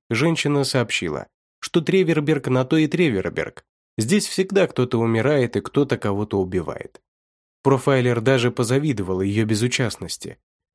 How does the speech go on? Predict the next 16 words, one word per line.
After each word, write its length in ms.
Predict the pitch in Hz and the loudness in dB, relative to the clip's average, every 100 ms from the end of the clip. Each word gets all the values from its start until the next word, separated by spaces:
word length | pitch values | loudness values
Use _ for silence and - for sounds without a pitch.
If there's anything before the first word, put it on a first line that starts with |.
| _ - | _ -2
В 120 | 104 | 2
этом 300 | 131 131 120 | 4 4 2
она 220 | 120 117 | 2 2
была 240 | 113 117 117 | 0 0 0
немного 420 | 113 110 120 113 | 0 0 0 0
похожа 460 | 117 110 117 104 107 | -2 0 0 0 0
на 140 | 110 | 0
Грина, 440 | 139 135 87 69 - _ _ - | 0 -2 -2 -6 -12 _ _ -4
только 280 | 170 143 139 | -2 2 2
вот 200 | 131 143 | 2 0
Аксель 360 | 143 - 123 | 0 0 0
это 180 | 120 120 | 0 -2
дело 320 | 110 117 110 | 0 0 2
явно 420 | 101 117 117 107 | 0 0 -2 -2
воспринял 540 | 101 101 - 98 92 87 | -2 -4 -4 -2 -2 -4
лично. 480 | 76 - - - | -8 -10 -12 -12